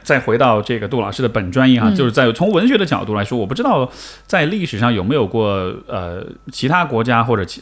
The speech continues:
Speaker 1: 其他时代的年轻人，也许也经历过类似的一个过程，就是可能当上一辈人和这一辈人所，所存-，所生活那种环境有巨变的时候，包括年轻一代他的觉醒、他的醒悟，但是就是一方面你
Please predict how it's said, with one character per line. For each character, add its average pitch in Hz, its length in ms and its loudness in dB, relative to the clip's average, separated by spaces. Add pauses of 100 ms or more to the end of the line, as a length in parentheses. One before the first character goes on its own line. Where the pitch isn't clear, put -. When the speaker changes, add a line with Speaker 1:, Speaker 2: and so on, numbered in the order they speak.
(140)
Speaker 1:
其 - 120 -6
他 147 160 0
时 - 280 -4
代 131 260 0
的 104 160 -2
年 98 220 -4
轻 117 160 -2
人， 107 180 -2
也 120 100 -4
许 185 200 -4
也 101 80 -2
经 170 180 -4
历 143 80 0
过 120 140 0
类 143 160 0
似 - 160 -6
的 107 80 -2
一 95 80 -4
个 98 80 -8
过 95 240 -4
程， 92 240 -8
就 110 100 -2
是 113 80 -4
可 - 140 -2
能 101 160 0
当 135 320 2 (280)
上 190 300 0
一 107 80 4
辈 120 160 4
人 104 160 0
和 110 160 -2
这 147 160 -2
一 101 120 -2
辈 107 140 -2
人 92 360 -4 (320)
所， 98 220 -4 (140)
所 - 240 -4
存-， 101 280 -6
所 - 180 -4
生 180 200 -2
活 147 140 2
那 139 60 0
种 123 120 0
环 98 220 -4
境 113 260 2 (240)
有 90 120 -6
巨 175 200 -4
变 151 200 0
的 98 80 -2
时 107 100 -4
候， 90 60 0
包 131 160 2
括 123 180 0 (180)
年 104 240 -2
轻 127 220 0
一 127 60 2
代 120 100 -2
他 110 160 -4
的 123 120 2
觉 104 280 -4
醒、 95 200 -4
他 107 120 -2
的 117 80 -2
醒 87 240 -6
悟， 110 240 -2 (1000)
但 147 140 2
是 131 80 -8
就 151 120 2
是 147 100 0
一 190 120 0
方 220 100 2
面 202 160 2
你 120 160 6